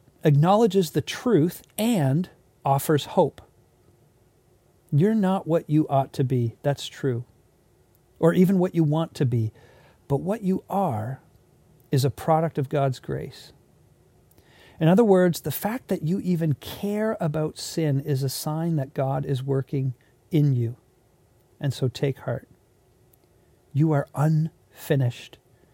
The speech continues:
You are a work in progress. And sometimes that progress seems terribly, terribly slow, but it's still progress. And then the second thing is this. You have to worship.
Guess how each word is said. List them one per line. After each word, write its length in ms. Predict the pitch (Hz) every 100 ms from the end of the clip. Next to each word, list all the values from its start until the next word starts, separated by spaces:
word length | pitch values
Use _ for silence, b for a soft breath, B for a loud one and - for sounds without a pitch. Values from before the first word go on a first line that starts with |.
| b b
You 220 | - 151 185
are 240 | 160 160
a 120 | 160 143
work 400 | 131 151 156 -
in 180 | - 147
progress. 560 | 135 143 131 131 123 -
And 120 | 135
sometimes 760 | - 180 254 - 123 123 139 - b b b b
that 240 | 170 202
progress 560 | - 185 175 165 170 170
seems 420 | - 156 143 - - _
terribly, 680 | - - 214 214 214 185 214
terribly 560 | 190 - 170 175 160 175
slow, 540 | - - 156 156 135 B B B _
but 100 | 156
it's 180 | 139 -
still 260 | - 226 220
progress. 760 | - 214 190 139 - - - _ _ _ _ _ _ _ _ _ _ _ _ _ _ _ _ _
And 120 | - 147
then 120 | 170
the 80 | 156
second 340 | 202 180 175
thing 160 | 175 156
is 140 | 131
this. 260 | 123 117 - B B B B B B B - - B B B
You 160 | - 185
have 240 | 202 233
to 100 | -
worship. 520 | 151 139 131 - -